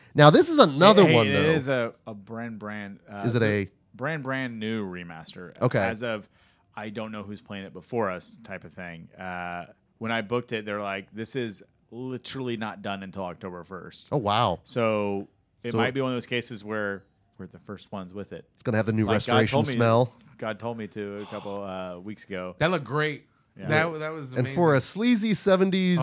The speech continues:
Speaker 1: you know,
Speaker 3: Oh,
Speaker 1: Coen
Speaker 3: so good.
Speaker 1: film.
Speaker 2: Love that we get these, like, uh, "Hey, let's remaster this fucking thing. Who cares?" I mean, Child's Play has been M I A for a
Speaker 1: A while.
Speaker 2: minute, though. We've only,
Speaker 3: Mm-hmm.
Speaker 2: there's only been, like, a,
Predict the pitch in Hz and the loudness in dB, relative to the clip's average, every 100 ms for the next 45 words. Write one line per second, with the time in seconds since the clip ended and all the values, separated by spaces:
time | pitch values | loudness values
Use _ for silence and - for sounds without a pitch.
0 | 143 151 139 - 170 165 151 151 143 123 | 6 6 6 6 6 8 8 8 8 8
1 | 120 160 _ _ _ 120 151 156 156 135 | 6 2 _ _ _ 4 6 6 4 2
2 | 120 123 - 117 110 107 104 101 107 101 | 2 0 0 -2 -2 -2 -4 -2 -2 0
3 | 95 101 139 151 117 - _ _ 151 156 | -2 -2 -2 -2 -4 -10 _ _ -8 -6
4 | 202 170 90 - 101 101 110 104 151 131 | -6 -8 -8 -10 -10 -12 -12 -12 -12 -8
5 | 151 156 147 165 156 151 - - - _ | -6 -6 -8 -6 -6 -6 -10 -20 -20 _
6 | 151 156 165 196 - 175 127 127 117 123 | -2 0 2 2 2 0 0 -2 -2 -6
7 | 117 104 101 98 101 85 76 - _ - | -2 -2 -2 -6 -8 -12 -12 -16 _ -14
8 | 98 101 78 107 90 90 98 98 117 113 | -6 -2 -2 -2 -4 -6 -8 -6 -4 -4
9 | 117 113 113 110 120 110 110 104 98 104 | -4 -4 -4 -4 -6 -6 -8 -8 -8 -6
10 | 95 90 90 | -4 -4 -6